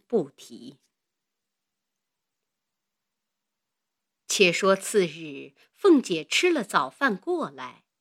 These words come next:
便要试试宝玉，走进里间说道：“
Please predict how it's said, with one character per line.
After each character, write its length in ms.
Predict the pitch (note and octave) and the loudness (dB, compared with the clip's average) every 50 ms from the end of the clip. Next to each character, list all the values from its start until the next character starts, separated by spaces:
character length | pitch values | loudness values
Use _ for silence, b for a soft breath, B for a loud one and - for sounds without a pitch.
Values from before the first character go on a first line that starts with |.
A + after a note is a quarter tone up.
| _ _ _ _ | _ _ _ _
便 260 | - A3 F#3 D#3 C#3+ D3 | 4 4 4 4 4 -2
要 340 | E3 D3 C3+ B2+ B2 D3 - | -2 0 0 0 0 -4 -8
试 380 | - - - - - C#4+ G3+ D3 | -4 0 0 2 2 2 0 0
试 300 | - - - - D3+ C#3+ | -2 -6 -10 -10 -12 -12
宝 440 | _ - C#3+ C3+ B2+ A#2+ A#2 A#2+ _ _ - | _ -6 -4 -4 -4 -6 -10 -16 _ _ -10
玉， 240 | B3+ C#4 A3+ - _ _ _ _ _ _ _ _ _ _ _ _ _ _ _ _ _ _ - | -10 -10 -10 -10 _ _ _ _ _ _ _ _ _ _ _ _ _ _ _ _ _ _ 4
走 220 | - G#3 F#3+ F3+ | 6 8 8 6
进 220 | F3+ - D4 B3+ G3+ | 6 4 4 4 4
里 380 | E3+ G3 F3 D3 C#3 C#3 C#3+ | 4 2 -2 -4 -6 -12 -16
间 420 | - - - C4 C4+ C#4 D4 E4 D#4 | -16 -8 -2 -2 0 0 0 -2 -4
说 340 | - - - F3 D#3 C#3+ | -4 -2 -2 -2 -2 -2
道：“ 380 | - - E3 C#3+ - - _ | -2 0 0 0 0 0 _